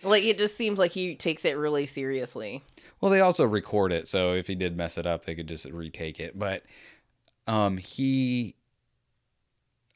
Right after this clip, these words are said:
Speaker 2: it seems like Jeopardy never fell out of the zeitgeist. You know what I mean? Like,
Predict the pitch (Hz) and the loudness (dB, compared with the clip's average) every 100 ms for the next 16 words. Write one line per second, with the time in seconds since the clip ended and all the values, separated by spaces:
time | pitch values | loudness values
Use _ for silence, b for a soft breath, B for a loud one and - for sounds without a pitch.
0 | - 139 - 226 202 185 131 135 113 117 | -6 -4 0 2 4 4 2 -2 2 2
1 | 123 143 131 127 131 110 113 110 107 - | 4 4 6 6 4 4 4 4 0 0
2 | - 107 101 101 98 95 95 90 90 90 | 4 6 8 8 8 4 0 2 0 0
3 | 85 78 78 - 120 113 110 107 107 107 | -2 -4 -6 -6 -2 0 0 0 0 -2
4 | 107 98 95 | 2 2 2